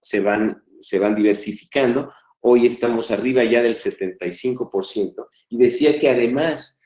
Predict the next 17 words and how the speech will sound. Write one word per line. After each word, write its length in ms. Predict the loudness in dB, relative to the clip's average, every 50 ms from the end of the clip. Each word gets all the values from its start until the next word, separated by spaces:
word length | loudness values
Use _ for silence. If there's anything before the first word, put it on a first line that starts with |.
| _ _
ha 100 | -4 -2
habido 320 | 2 2 4 6 4 4 4
también 320 | 2 0 2 2 2 2
una 140 | 2 2 0
evolución 840 | 0 0 -2 -2 -2 -6 -8 -10 -6 -4 -2 -2 -2 -2 -4 -6 -10 _ _ -10
continua, 920 | -6 -6 -4 -6 -6 -6 -8 -6 -2 -2 0 0 0 -2 -4 -8 -14 _ _ _ _ _ _ _ _ 0 2
eh, 360 | 4 4 4 4 2 2 0
de 560 | 2 4 4 6 6 6 6 4 4 2 0 -4
ir 160 | -4 0 0
equiparando 840 | 0 -2 -4 -12 -6 -2 -2 0 0 0 -2 -2 -4 -2 -2 -2
la 140 | -2 -2 -4
proporción 640 | -6 -10 -10 -8 -8 -8 -6 -4 -4 -4 -4 -4 -6
de 400 | -6 -4 -2 -2 -2 -2 -4 -6 _ _
género 560 | -4 -2 0 2 2 2 0 -2 -6 -14 _ _ _ _ _ _ _ _
en 420 | -2 -2 0 0 0 -2 -4 -6 -8
el 320 | -8 -6 -6 -4 -4 -6
sni, 380 | -6 -6 -6 -8 -8 -8 -10 _